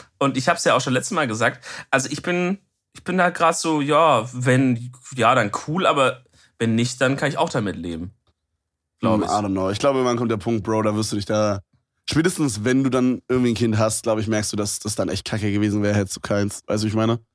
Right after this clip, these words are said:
Speaker 1: Äh, ja, I don't know. Maybe.
Speaker 2: Bro, safe, safe. Vielleicht bist du
Speaker 1: Mhm.
Speaker 2: einfach noch nicht ready, vielleicht dann in ein paar Jahren oder so. Keine Ahnung.
Speaker 1: Ja. Wärst, bist du ready?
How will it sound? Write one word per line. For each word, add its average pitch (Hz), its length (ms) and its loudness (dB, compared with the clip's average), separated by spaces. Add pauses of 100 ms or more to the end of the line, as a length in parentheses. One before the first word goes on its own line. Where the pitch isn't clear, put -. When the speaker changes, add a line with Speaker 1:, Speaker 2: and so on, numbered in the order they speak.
(100)
Speaker 1:
Äh, 123 200 -8 (320)
ja, 107 560 0 (300)
I 107 40 -4
don't 98 280 -4
know. 104 400 -4
Maybe. 120 600 -4 (480)
Speaker 2:
Bro, 92 260 -2
safe, 92 440 -2
safe. - 500 -6 (560)
Vielleicht 110 180 2
bist 98 140 2
du - 40 4
Speaker 1:
Mhm. 139 60 2
Speaker 2:
einfach 135 40 2
noch 120 120 2
nicht 101 100 0
ready, 113 200 2
vielleicht 104 240 -4
dann 101 100 -2
in - 80 -6
ein - 160 -2
paar 104 140 0
Jahren 101 180 0
oder 104 160 0
so. 98 160 -4 (680)
Keine 101 200 0
Ahnung. 98 200 2
Speaker 1:
Ja. 107 420 -4
Wärst, 123 440 -2
bist 123 200 -4
du 147 80 0
ready? 247 340 -2